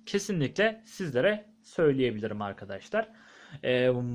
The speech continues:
mevcut olan altı nokta beş inçlik büyük ekranı sayesinde bu telefonu kullanarak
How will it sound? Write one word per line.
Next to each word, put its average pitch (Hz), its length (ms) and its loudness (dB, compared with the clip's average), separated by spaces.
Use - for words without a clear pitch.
mevcut 139 480 0
olan 254 260 2
altı - 280 4
nokta 226 280 0
beş 180 260 0
inçlik 131 460 -4
büyük 220 220 -2
ekranı 175 340 0
sayesinde 139 640 -2
bu 240 80 -2
telefonu 214 460 2
kullanarak 185 500 2